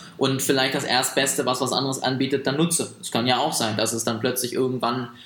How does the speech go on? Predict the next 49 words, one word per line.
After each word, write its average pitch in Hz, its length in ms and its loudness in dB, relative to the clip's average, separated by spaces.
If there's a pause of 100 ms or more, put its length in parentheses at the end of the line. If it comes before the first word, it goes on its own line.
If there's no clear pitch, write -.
(400)
gar 123 140 4
nicht 139 160 0
mehr 131 140 4
normal 127 340 4
ist, 135 100 0
auf 127 140 0
YouTube 151 280 2
zu 139 120 2
gehen, 139 280 4
sondern 127 220 0
man 123 140 0
guckt 135 200 2
das 131 120 2
alles 131 240 2
direkt 131 280 2
auf 127 160 0
der 123 120 2
Website 131 520 0
der 123 520 2
Creator, 127 380 2
die 123 100 -2
man 123 180 2
unterstützen 127 540 0
möchte. 110 260 -2
Wäre 113 140 2
ja 117 100 2
auch 123 80 2
eine 139 80 0
Möglichkeit. 113 580 -2
Und 110 80 -4
ich 113 120 -2
glaube, 117 420 2 (240)
da 131 120 4
bin 143 140 4
ich 123 140 2
empfänglicher 143 580 2
für, 165 280 4
wenn 131 140 2
ich 123 120 0
sowieso 117 320 2
schon 131 160 -4
genervt 120 420 0
bin 147 360 -2
von 135 260 0
dem 135 160 2
Ganzen, 135 300 0
was 135 160 0
da 143 100 0
passiert, 156 440 2